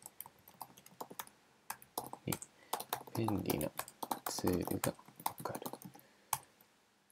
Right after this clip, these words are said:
こんな感じですかね。で、アフィリエイト解析方法を知りたい。ここですね。アクセス解析方法が知りたい。ここは、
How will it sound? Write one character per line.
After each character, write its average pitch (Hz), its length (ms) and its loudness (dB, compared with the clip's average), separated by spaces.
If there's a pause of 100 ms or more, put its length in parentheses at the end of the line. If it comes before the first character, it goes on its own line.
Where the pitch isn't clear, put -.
(2000)
こ - 100 2
ん 107 40 6
な 104 120 2
感 87 180 2
じ 92 80 -2
で - 140 -2
す - 100 -12
か - 120 -8
ね。 - 120 -8 (1000)
で、 160 100 8
ア 120 60 6
フ - 180 0
ィ - 20 2
リ 135 100 6
エ - 20 8
イ 131 40 4
ト - 120 -6
解 123 180 2
析 - 320 2
方 117 80 6
法 - 200 -2
を - 40 -4
知 - 240 -6
り - 100 0 (120)
た - 80 0
い。 - 80 -4 (1300)
こ - 140 -8
こ 120 100 2
で 110 80 4
す - 140 -4
ね。 98 80 4
ア - 20 4
ク - 140 -12
セ 117 80 6
ス - 120 -2
解 113 240 2
析 - 380 -2
方 117 140 0 (160)
法 117 100 0
が 113 140 0
知 - 180 -2
り - 180 -4
た - 100 -8
い。 - 100 -8 (520)
こ - 160 -20
こ 135 180 6
は、 135 140 6